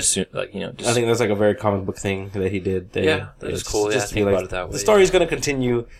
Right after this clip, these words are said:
Speaker 2: whether
Speaker 1: Without
Speaker 2: you see
Speaker 1: me
Speaker 2: it or not."
Speaker 1: Yeah, whether, yeah, even though you're not gonna see me make it, like,
Speaker 2: Right.
Speaker 1: know that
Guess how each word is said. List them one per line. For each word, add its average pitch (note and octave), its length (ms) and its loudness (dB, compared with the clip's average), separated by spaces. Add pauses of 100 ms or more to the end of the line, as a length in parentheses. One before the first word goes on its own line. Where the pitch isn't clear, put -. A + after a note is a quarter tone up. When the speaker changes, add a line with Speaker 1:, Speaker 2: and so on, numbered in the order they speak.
(300)
Speaker 2:
whether A#2+ 200 8
Speaker 1:
Without C#3 200 10
Speaker 2:
you - 20 10
see C3+ 140 8
Speaker 1:
me C3 60 8
Speaker 2:
it B2+ 40 6
or A#2 60 4
not." G#2 320 6
Speaker 1:
Yeah, B2+ 200 8
whether, A2+ 240 6
yeah, G2+ 320 0
even G2+ 200 -2
though G2+ 60 6
you're F#2 120 4
not F#2 180 2
gonna F2 120 -6
see - 220 -2
me F2 120 -6
make F2 240 -2
it, D#2+ 120 -6
like, G2+ 140 -4
Speaker 2:
Right. G2 240 0
Speaker 1:
know G2 300 2
that F2 260 0